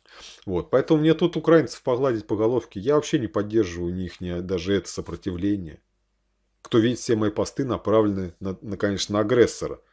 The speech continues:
Но ведь видите, в этом ролике я хочу сегодня сказать и, и такое. Вот. Ну, я, вернее, я во всех говорил, я и в "Нет войне", я, вернее, во всех этих сказал. Может, сегодня чуть подробнее сейчас вот сижу, говорю.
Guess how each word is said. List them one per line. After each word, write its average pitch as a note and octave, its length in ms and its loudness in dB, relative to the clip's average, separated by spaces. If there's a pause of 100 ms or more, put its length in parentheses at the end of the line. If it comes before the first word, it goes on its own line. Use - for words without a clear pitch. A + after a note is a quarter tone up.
Но F2+ 80 -8
ведь E2 140 -6
видите, C#3 220 -4
в F#2+ 60 4
этом G#2 240 2
ролике F2 320 -4
я - 40 -6
хочу F2 160 -12
сегодня E2 260 -8
сказать G#2+ 400 0 (560)
и, E2+ 240 -12
и - 20 -8
такое. D#2 560 -8 (600)
Вот. E2+ 300 -20 (1500)
Ну, A#2 100 -2
я, C#3+ 180 10
вернее, D3 280 8
я C#3+ 140 10
во D#3 140 12
всех C#3+ 280 6
говорил, F2+ 300 0
я G2+ 140 4
и G#2+ 40 8
в G#2+ 60 -2
"Нет A#2 180 -2
войне", C3 240 2
я, A#2+ 140 4
вернее, A2 260 2
во A#2+ 120 2
всех - 260 -4
этих - 140 -20
сказал. A#2 440 -4 (220)
Может, F2+ 200 -8
сегодня F2+ 180 -2
чуть - 240 -6
подробнее E2+ 500 -4
сейчас - 280 -16
вот C2+ 180 -18
сижу, C#2+ 300 -18
говорю. D2+ 420 -14